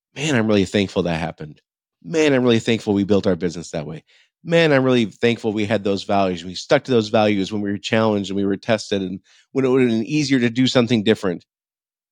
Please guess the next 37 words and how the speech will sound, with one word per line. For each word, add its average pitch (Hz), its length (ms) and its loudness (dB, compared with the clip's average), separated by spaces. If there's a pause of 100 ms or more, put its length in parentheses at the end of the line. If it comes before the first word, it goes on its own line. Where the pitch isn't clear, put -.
(300)
I 131 120 -10
think 156 220 -8
those 147 200 2
are 135 40 2
the 123 60 0
things 127 260 0
that 113 80 0
really 123 360 2
are 101 100 2
gonna 127 180 0
matter 151 260 4
to 120 100 2
us 92 140 -2
later 85 260 -2
on. 80 200 -14 (440)
And 95 120 -6
again, 107 420 0
for - 160 -20
just 98 220 -8
speaking 113 240 -6
from 120 100 -4
my 120 80 4
own 131 80 4
experience, 120 640 0 (320)
yes, 120 340 2
the 113 120 -2
growth 113 300 2
was 104 140 -2
awesome. 104 400 0
Yes, 107 260 0
the, 117 300 -2
the 107 80 -6
numbers 113 360 0
were 104 120 -2
fantastic. 107 720 -2
Yes, 117 240 0
the, 123 180 2